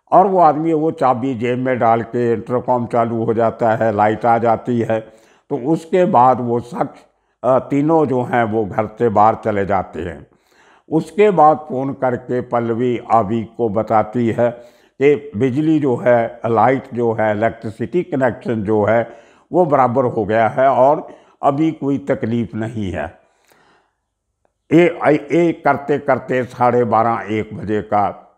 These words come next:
समय हो जाता है। अ, और को टेलीफोन कॉल जो पुलिस को बाद में मिले उसके मुताबिक। तो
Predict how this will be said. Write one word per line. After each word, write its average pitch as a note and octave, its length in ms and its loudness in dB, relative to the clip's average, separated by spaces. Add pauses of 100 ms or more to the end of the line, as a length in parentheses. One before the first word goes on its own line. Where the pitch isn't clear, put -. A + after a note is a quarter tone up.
समय G#2+ 540 0 (320)
हो B2 140 2
जाता F#2+ 380 -2
है। - 120 -12 (640)
अ, A#2 280 2
और B2+ 120 4
को C3+ 220 -2
टेलीफोन A#2+ 520 -2
कॉल A#2 300 2
जो A2+ 160 -4
पुलिस G#2+ 320 -8
को A#2 160 -6
बाद A2 200 2
में A2 160 -4
मिले G#2 220 -2
उसके G2 360 -4
मुताबिक। F2+ 520 -4 (640)
तो D#3 320 2